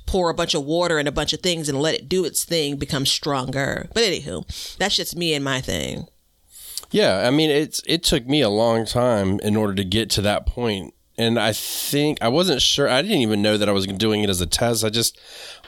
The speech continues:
Speaker 2: honestly wanted a cleaner way to do it.
Speaker 1: Mm-hmm.
Speaker 2: Now, I realize that people aren't starting the amount of seeds that I started, generally speaking.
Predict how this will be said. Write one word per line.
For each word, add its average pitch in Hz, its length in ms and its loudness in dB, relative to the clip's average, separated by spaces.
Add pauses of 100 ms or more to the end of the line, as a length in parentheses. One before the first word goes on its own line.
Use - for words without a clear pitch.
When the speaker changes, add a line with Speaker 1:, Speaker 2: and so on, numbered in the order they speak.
Speaker 2:
honestly 120 420 2
wanted 107 300 2
a 87 40 0
cleaner 110 480 2
way 98 260 2
to 90 100 2
do 92 240 2
it. 92 80 2
Speaker 1:
Mm-hmm. 151 420 -2
Speaker 2:
Now, 139 120 4
I 165 100 2
realize 147 500 2
that 107 140 0
people 120 320 0
aren't 107 220 0
starting 104 400 2
the 98 80 2
amount 98 240 2
of 92 80 0
seeds 98 320 2
that 101 100 2
I 104 60 2
started, 107 540 0
generally 107 520 2
speaking. 120 600 0